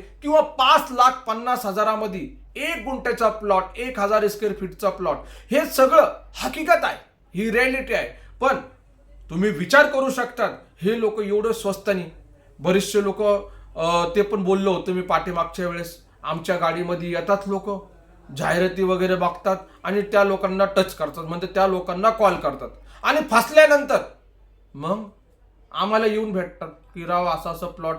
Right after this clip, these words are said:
खरेदी केला, त्यांनी ताबा दिलाच नाही." तर त्या भानगडीमध्ये पडायचंच नाही ना. इकडं बघा, पाच लाख पन्नास हजाराचा पण प्लॉट तुम्ही खरेदी केला आणि सुलभ हप्त्याने पण घेतला, फिफ्टी पर्सेंट डाऊन पेमेंट, तर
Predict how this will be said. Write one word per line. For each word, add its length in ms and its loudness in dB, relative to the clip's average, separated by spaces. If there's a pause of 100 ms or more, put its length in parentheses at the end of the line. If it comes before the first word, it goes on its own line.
खरेदी 280 -8
केला, 300 -8 (640)
त्यांनी 240 -4
ताबा 420 0
दिलाच 440 0
नाही." 160 -4 (500)
तर 80 -4
त्या 200 6
भानगडीमध्ये 680 0
पडायचंच 560 2
नाही 140 2
ना. 160 2 (320)
इकडं 580 2
बघा, 180 -2
पाच 380 0
लाख 140 2
पन्नास 480 -4
हजाराचा 420 -4
पण 200 -8
प्लॉट 260 2
तुम्ही 360 -8
खरेदी 280 -4
केला 320 -2 (960)
आणि 280 -4 (520)
सुलभ 280 2
हप्त्याने 420 -2
पण 220 -2
घेतला, 440 -2 (120)
फिफ्टी 280 -8
पर्सेंट 360 -8
डाऊन 200 0
पेमेंट, 320 -8 (380)
तर 280 6